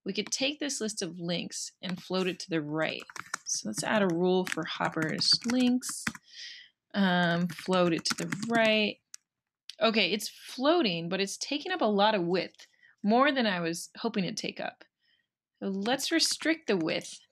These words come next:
to thirty percent. So it'll always take up thirty percent of the page, and the rest of the page will fill in the remaining seventy percent. Generally, whenever we float a div, we have to give it a width,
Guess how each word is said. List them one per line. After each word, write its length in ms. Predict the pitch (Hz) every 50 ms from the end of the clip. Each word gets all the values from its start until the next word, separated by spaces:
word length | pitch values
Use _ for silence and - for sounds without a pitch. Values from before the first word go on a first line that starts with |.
| _
to 160 | - - 214 202
thirty 520 | - - - - 226 240 247 262 269 262
percent. 1080 | 254 - - 226 196 - - - - - - - 190 185 - - - _ - - - - - - _ _ _ - _ _ _ _ - - - - - - - _ _ _ - _ - - - _ _ _ _ -
So 180 | - - 214 202
it'll 180 | 202 208 -
always 520 | - - 208 226 240 262 269 262 262 - -
take 240 | - 202 196 202
up 200 | 202 185 185 -
thirty 340 | - - - 190 185 180 185
percent 460 | 170 180 175 - - 185 165 170 165 - _ _ _ _
of 100 | - 165
the 120 | 160 165 165
page, 500 | - - - - - - - - - - _ _ _ _ _ _ _ _
and 200 | - 190 190 196
the 100 | 208 208
rest 300 | 202 233 247 247 247 -
of 40 | 247
the 60 | 233
page 260 | 214 - 196 175 170 180
will 100 | 170 170
fill 240 | - 175 175 170
in 120 | 170 170 170
the 80 | 165
remaining 380 | 170 160 160 160 160 160 151 -
seventy 300 | - - - - - -
percent. 340 | - - - - - - - _ _ _ _ _ _ _ _ _ _ _ _ _ _ _ _ _ _ -
Generally, 460 | - 262 302 294 247 208 185 180 165
whenever 400 | - 196 214 220 240 247 277 262
we 100 | 247 233
float 240 | 208 - 202 180 175
a 60 | 170
div, 300 | 165 170 165 165 165 170 -
we 120 | - 170
have 260 | 175 - - 226 220 226
to 80 | 220
give 140 | 190 185 165
it 40 | 170
a 60 | 160
width, 340 | 151 160 - - - -